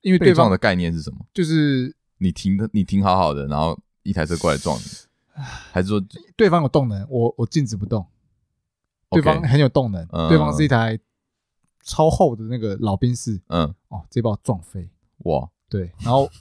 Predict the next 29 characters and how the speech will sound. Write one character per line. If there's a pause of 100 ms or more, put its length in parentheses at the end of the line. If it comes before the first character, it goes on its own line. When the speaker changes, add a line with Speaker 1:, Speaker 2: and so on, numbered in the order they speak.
(140)
Speaker 1:
撞
很
惨
啊， (240)
<laughs>
因
为
我
姐
那
时
候
坐
副
驾
驶， (120)
Speaker 2:
嗯。 (680)
Speaker 1:
她，
她
Speaker 2:
吓
到。
Speaker 1:
有，
没
有，
有
去
医
院
哦。